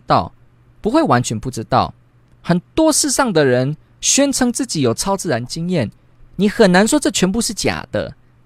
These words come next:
你说里面有一些人是骗钱、骗效果、骗通告，好，这个可能。但是如果我要说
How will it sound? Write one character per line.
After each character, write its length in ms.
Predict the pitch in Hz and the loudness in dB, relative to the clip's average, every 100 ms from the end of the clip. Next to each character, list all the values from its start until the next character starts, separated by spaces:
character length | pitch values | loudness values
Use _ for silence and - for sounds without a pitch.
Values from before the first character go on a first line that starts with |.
| _ _ _ _ - | _ _ _ _ -4
你 100 | 165 | 2
说 160 | 247 | 4
里 100 | 233 | 4
面 120 | 175 | 4
有 80 | 208 | 2
一 40 | 165 | 2
些 140 | 190 | 2
人 140 | 147 | 0
是 200 | 135 175 | 0 -2
骗 240 | 160 208 156 | 2 2 2
钱、 220 | - 123 | 0 -2
骗 180 | - 160 | -2 -2
效 240 | - 151 | 2 2
果、 160 | 120 117 | 2 0
骗 220 | - 139 | 0 -4
通 240 | 131 139 | -2 -4
告， 220 | 139 127 - | 2 2 4
好， 280 | 117 117 | 4 4
这 140 | 127 - | 2 -2
个 140 | 139 | -4
可 200 | - 101 | -4 -4
能。 240 | 90 78 - - - _ _ _ _ - | -4 -8 -12 -18 -20 _ _ _ _ -4
但 140 | 180 220 | 2 2
是 120 | 240 | 2
如 100 | 240 | 0
果 80 | 226 | 2
我 160 | 180 160 | 4 6
要 160 | 226 | 4
说 400 | 208 - 202 202 | 2 2 4 2